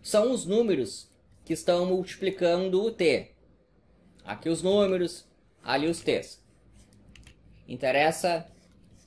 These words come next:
o A B C. Agora eu preciso construir o vetor A P zero. O vetor A P zero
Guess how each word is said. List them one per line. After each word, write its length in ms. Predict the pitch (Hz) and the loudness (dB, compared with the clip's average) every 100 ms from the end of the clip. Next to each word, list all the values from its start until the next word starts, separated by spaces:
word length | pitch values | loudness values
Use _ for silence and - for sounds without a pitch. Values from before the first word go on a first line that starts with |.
| _ - | _ -2
o 100 | 143 | 2
A 100 | 143 | 4
B 140 | 165 | 4
C. 360 | 170 123 - - _ _ _ _ _ - _ _ | 2 -4 -6 -10 _ _ _ _ _ -20 _ _
Agora 400 | - 156 156 180 | 0 2 4 2
eu 60 | 196 | 2
preciso 440 | 190 180 202 208 | -2 -4 -6 -6
construir 760 | 208 226 277 - 196 175 202 220 | 0 0 0 -4 0 0 0 -2
o 60 | |
vetor 360 | 180 190 190 190 | 0 0 2 4
A 100 | 170 | 2
P 200 | 180 208 | 0 0
zero. 420 | 175 143 110 90 - - - - - - - - - - - | 2 2 2 -4 -14 -20 -20 -20 -20 -20 -20 -20 -20 -20 -12
O 100 | 110 | 0
vetor 380 | 151 156 160 143 | 0 2 2 4
A 120 | 131 | 4
P 220 | 131 151 123 | 2 0 0
zero 680 | 120 110 113 131 190 - | 0 2 2 2 -2 -6